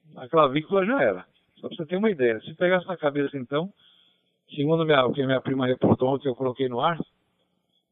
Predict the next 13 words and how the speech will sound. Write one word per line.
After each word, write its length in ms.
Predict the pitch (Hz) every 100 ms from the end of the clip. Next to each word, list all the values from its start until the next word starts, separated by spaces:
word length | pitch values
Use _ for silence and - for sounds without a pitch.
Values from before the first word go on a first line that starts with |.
| _ 139
já 160 | 139
tinha 180 | 139 143
ido 140 | 139
pra, 280 | - 147 120 -
pro 100 | 135
buraco. 500 | 139 123 113 - - _ _ _ _ _ _ _ 1077 _ 784 _ _ _ _ _ _ -
Tanto 260 | 143 127 143
é 80 |
que 680 | 143 180 160 147 139 135 131
na, 480 | 123 120 117 110 117
ali 180 | 117 143
na, 500 | 131 120 107 110 - -
eles 320 | 131 131